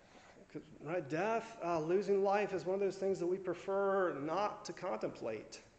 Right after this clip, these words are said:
I prefer to escape from and avoid, uh, thinking about. It's painful,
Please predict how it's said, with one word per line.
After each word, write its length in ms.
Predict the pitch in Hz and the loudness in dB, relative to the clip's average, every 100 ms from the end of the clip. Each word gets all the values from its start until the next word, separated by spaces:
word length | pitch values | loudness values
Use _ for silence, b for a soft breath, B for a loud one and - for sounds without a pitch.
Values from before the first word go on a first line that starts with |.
| b b b - | b b b -20
I 40 | |
prefer 360 | - 151 - 185 | -16 -10 -2 -2
to 140 | 175 170 | 0 -2
escape 460 | 165 - 185 - | -2 0 0 0
from 320 | - 196 196 | 2 6 8
and 80 | 175 | 8
avoid, 600 | 165 143 175 190 190 180 | 6 4 2 4 4 4
uh, 180 | - 156 | 4 2
thinking 360 | 139 185 208 156 | 4 4 4 4
about. 280 | 117 113 117 | 2 2 2
It's 120 | 113 | -2
painful, 840 | - 165 202 226 - 123 120 120 | -6 2 6 4 2 -2 -2 -4